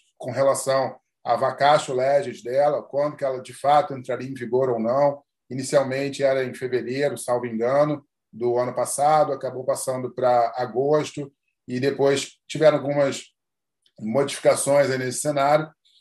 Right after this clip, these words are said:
mas ela, de fato, entrou em vigor em dezoito de setembro do ano passado. Então, é, a partir do momento que ela entrou em vigor, duas coisas aí aconteceram, né?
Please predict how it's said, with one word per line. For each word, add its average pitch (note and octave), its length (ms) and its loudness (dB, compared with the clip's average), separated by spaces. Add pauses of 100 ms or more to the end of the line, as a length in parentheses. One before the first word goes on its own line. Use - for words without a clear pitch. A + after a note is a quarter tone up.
mas C#3 160 -2
ela, D3 160 6
de C#3 100 -4
fato, D3+ 560 2
entrou C#3 440 -2
em C#3+ 100 -4
vigor C3+ 420 0
em C3+ 80 -6
dezoito C3 480 -4
de - 60 -16
setembro B2+ 480 -4
do B2+ 100 -2
ano B2+ 320 -4
passado. A#2+ 640 0 (840)
Então, C3+ 640 2
é, C3+ 720 0 (280)
a - 80 -14
partir C3 240 -6
do F3 80 -4
momento E3 160 -6
que D#3+ 60 2
ela C#3+ 100 8
entrou C3+ 200 -4
em C3 40 -8
vigor, A#2+ 560 0 (760)
duas B2+ 380 0
coisas C#3+ 380 -2
aí C3 380 0
aconteceram, B2 840 -6
né? B2 320 2